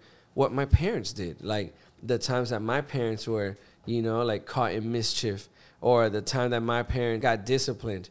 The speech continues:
You get what I'm saying? Like, sometimes I may be telling my grandpa or my grandma something that I'm doing. They're like, "Oh, you're just like your mom. You're just like your dad." And I was like, "Wait, what? They did that too?"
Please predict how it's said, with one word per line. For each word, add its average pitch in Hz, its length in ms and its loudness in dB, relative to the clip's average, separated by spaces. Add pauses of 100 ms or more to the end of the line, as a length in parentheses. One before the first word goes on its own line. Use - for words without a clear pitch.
You 110 120 -6
get 127 160 4
what 123 120 2
I'm 113 100 -2
saying? 127 280 0
Like, 107 220 -2 (280)
sometimes 127 500 0
I - 20 0
may 127 140 2
be 123 140 -2
telling 123 320 2
my 117 120 0
grandpa 120 440 0
or - 20 2
my 117 140 -2
grandma 120 400 0
something 120 320 -4
that 120 100 0
I'm 113 140 -2
doing. 127 220 -2
They're 120 120 0
like, 120 220 -4
"Oh, - 80 -6
you're 208 160 -4
just 190 220 -4
like 165 140 -4
your 151 120 0
mom. 151 260 0
You're 135 100 -2
just 143 200 -4
like 139 120 -4
your 131 120 -2
dad." 135 240 -2
And - 20 -8
I 113 60 -8
was 113 100 -12
like, 95 180 -10
"Wait, 123 280 -4 (320)
what? 104 340 4
They 135 100 6
did 135 220 2
that 127 220 4
too?" 151 260 0